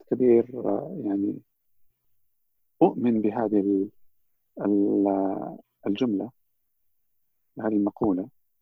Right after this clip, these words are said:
من المحال إنها تحقق رسالتها، من المحال إنها تجذب الخريجين من كلية الطب، آه، من المحال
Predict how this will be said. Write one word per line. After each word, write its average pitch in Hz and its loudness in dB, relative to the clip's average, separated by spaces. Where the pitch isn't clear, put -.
من 175 2
المحال 135 0
إنها 117 0
تحقق - -4
رسالتها، 113 -2
من 139 4
المحال 123 0
إنها 110 -2
تجذب 131 4
الخريجين 110 2
من 110 -2
كلية 113 0
الطب، - -10
آه، 107 2
من 143 6
المحال 113 2